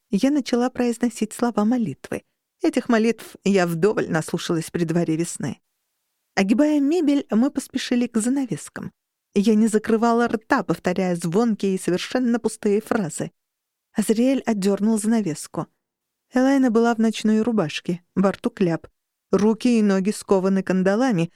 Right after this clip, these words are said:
от которых исходило фиолетовое свечение. Увидев нас с Азриэлем, она удивленно заморгала. Ах да, она же видела лицо Ианты. Я быстро вернула свой облик и поднесла палец к губам. Азриэль склонился над Элайной.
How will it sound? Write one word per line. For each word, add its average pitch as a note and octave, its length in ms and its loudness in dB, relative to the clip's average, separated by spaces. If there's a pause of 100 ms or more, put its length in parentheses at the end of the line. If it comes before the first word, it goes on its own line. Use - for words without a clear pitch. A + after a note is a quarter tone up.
(160)
от G#3+ 160 0
которых A3 500 0
исходило F3+ 540 0
фиолетовое F#3 640 0
свечение. - 720 -6 (580)
Увидев A#3 440 2
нас A#3 180 2
с - 80 -8
Азриэлем, A3+ 560 0
она G#3+ 220 0
удивленно G#3 500 0
заморгала. G#3+ 680 -2 (640)
Ах A3 200 -2
да, G#3 260 0 (320)
она G#3 220 2
же F#3 100 0
видела G3 380 2
лицо G3+ 300 -2
Ианты. G#3 520 -2 (540)
Я B3 160 4
быстро A#3+ 320 0
вернула A3 400 2
свой G#3 220 0
облик A#3 380 0
и A3+ 60 0
поднесла G3+ 460 -2
палец G#3 380 -2
к - 60 -14
губам. F#3+ 440 -2 (500)
Азриэль G3 480 0
склонился G3+ 560 -2
над F#3+ 160 0
Элайной. G3+ 540 -4